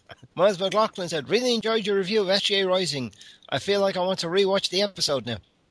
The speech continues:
Speaker 1: Yes, I said it's a dangerous side effect of most podcast, T V, movie shows. Always fancy watching what I've just listened to being discussed. And at the moment, I'm listening to a lot of Star Trek podcasts, so I've got an itch for a,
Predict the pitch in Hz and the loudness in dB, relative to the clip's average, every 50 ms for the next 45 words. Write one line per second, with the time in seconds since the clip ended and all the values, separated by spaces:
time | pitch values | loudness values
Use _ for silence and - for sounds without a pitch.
0 | _ _ - 110 113 113 113 110 - 110 - - 110 110 101 117 113 104 123 127 | _ _ -4 -2 0 0 0 0 0 0 4 4 4 4 4 2 2 4 6 6
1 | 131 127 123 120 - - 139 127 123 117 110 - - 110 113 - 117 98 - 113 | 6 4 4 2 2 2 4 4 4 4 2 0 0 -2 -2 -2 -4 -2 0 2
2 | 110 107 107 107 - - _ - 127 117 113 - - 120 113 117 - - 120 117 | 2 2 2 0 -4 -8 _ 0 2 2 2 0 0 0 0 0 0 0 2 2
3 | 107 113 113 110 110 110 117 117 113 107 104 95 - - 98 98 98 101 98 98 | 4 4 4 4 6 6 6 6 6 4 2 2 2 2 2 2 2 0 -2 -6
4 | 98 - - _ _ _ _ _ _ _ _ _ - 113 131 139 139 131 127 - | -8 -10 -14 _ _ _ _ _ _ _ _ _ 4 6 6 8 6 6 4 2
5 | 131 127 120 - 131 110 113 113 117 - 113 107 110 101 98 92 107 110 - - | 0 0 2 2 2 2 2 2 2 2 2 2 2 0 0 0 0 0 0 -2
6 | 104 98 - 107 - 113 104 104 101 - - 110 107 104 104 101 101 - - - | -2 -2 -2 0 0 0 0 0 -2 0 2 4 4 4 4 2 0 -2 -2 -2
7 | - 95 92 - - - - _ _ _ _ _ _ - 107 101 101 98 107 107 | -2 -2 -2 -6 -12 -18 -20 _ _ _ _ _ _ -4 -2 0 0 2 4 4
8 | 120 120 110 - 101 98 101 - - 131 117 - 120 127 117 117 120 101 101 - | 4 4 4 2 0 -2 -2 0 0 0 0 2 6 6 8 8 8 6 4 2
9 | - - 117 117 113 - 117 107 - - - 107 98 - - - 92 87 - - | 2 2 2 4 4 2 0 0 0 0 0 0 0 0 -2 -4 -2 -2 -2 0
10 | - 104 98 95 95 - _ - _ _ - 85 117 101 - 101 85 110 113 120 | 0 0 0 -2 -4 -8 _ -20 _ _ -4 -4 -2 0 2 2 4 6 4 4
11 | 113 - - - 123 110 104 104 107 107 117 - | 4 0 0 2 4 6 6 8 6 6 4 4